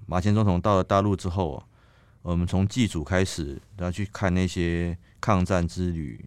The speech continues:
然后看南京大屠杀，马前总统真情流露的一些画面哦，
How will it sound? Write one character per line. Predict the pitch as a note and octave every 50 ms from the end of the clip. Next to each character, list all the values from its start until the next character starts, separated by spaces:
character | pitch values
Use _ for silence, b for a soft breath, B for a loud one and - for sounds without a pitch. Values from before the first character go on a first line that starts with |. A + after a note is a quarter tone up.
| - - -
然 | - E2+
后 | F2
看 | E2+ - F#2+ F#2 F2+
南 | E2 E2
京 | E2+ F2+ F#2 F#2 F2 E2+
大 | - F#2+ F#2
屠 | - E2 E2
杀， | - - E2+ E2+ E2+ E2+ E2 b b b b b b b b b b b
马 | - E2 E2+
前 | F#2 G2
总 | G#2 G#2+
统 | G#2 F2+ E2
真 | - G2+ G2+ G2+
情 | G2 - F2 E2+
流 | E2+ E2+ F2+
露 | F#2+ G#2+ G#2 F#2+
的 | E2 E2+ D#2+
一 | E2+ F2+
些 | F2 - G2 F#2 F2+
画 | - - A2 F#2+ F2+
面 | F#2+ F2+ F2 D#2+
哦， | D2 B1